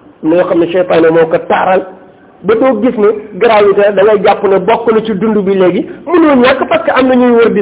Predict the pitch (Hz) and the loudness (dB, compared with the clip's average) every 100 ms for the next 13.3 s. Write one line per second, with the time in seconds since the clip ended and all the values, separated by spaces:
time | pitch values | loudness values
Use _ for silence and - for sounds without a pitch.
0 | 208 190 185 156 160 151 - - - - | -2 0 0 0 -2 -2 -4 -20 -20 -20
1 | - - - - - - - - - - | -20 -20 -20 -20 -20 -20 -20 -20 -18 -6
2 | 277 269 262 254 240 226 220 202 202 - | -2 0 0 2 2 2 0 -2 -2 -2
3 | 131 - - - - - - - - - | -4 -8 -20 -20 -20 -20 -20 -20 -20 -20
4 | - - 285 285 277 269 254 240 208 233 | -20 -2 -2 0 0 2 2 2 2 0
5 | 233 214 220 208 254 220 233 226 220 220 | 0 0 0 0 0 0 0 2 2 0
6 | 196 240 226 220 208 208 208 180 196 185 | 0 0 2 2 2 2 0 0 0 2
7 | 175 165 - - - - - - - - | 2 0 -4 -12 -20 -20 -20 -20 -20 -8
8 | 226 262 254 254 247 208 220 226 226 247 | -2 2 2 2 0 -2 0 0 2 0
9 | 240 226 202 214 185 202 185 190 165 151 | 0 0 -2 -2 0 0 0 0 -2 -2
10 | 139 - - - - - - - - - | -8 -12 -20 -20 -20 -20 -20 -20 -20 -20
11 | - 202 - 226 220 190 175 208 190 156 | -2 0 2 -2 0 0 2 2 2 0
12 | - 160 180 202 208 202 214 208 208 202 | -4 -2 0 2 2 0 0 0 2 0
13 | 196 196 143 | 2 0 0